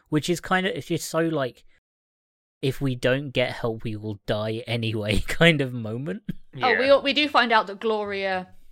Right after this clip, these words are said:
Speaker 2: doesn't marry. She becomes a singing teacher, but she doesn't,
Speaker 1: Yeah.
Speaker 2: um, not marry. They don't have wed-, well, they might have weddings. We don't, we don't know.
Speaker 1: Have
Speaker 2: But they, she hasn't had any eggs.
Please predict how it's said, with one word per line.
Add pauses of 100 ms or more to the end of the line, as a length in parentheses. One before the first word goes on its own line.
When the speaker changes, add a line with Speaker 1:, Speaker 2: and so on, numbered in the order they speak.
(640)
Speaker 2:
doesn't
marry.
She
becomes
a
singing
teacher,
but
she
doesn't,
Speaker 1:
Yeah.
Speaker 2:
um,
not
marry. (140)
They
don't
have
wed-,
well,
they
might
have
weddings.
We
don't, (100)
we
don't
know.
Speaker 1:
Have
Speaker 2:
But
they,
she
hasn't
had
any
eggs.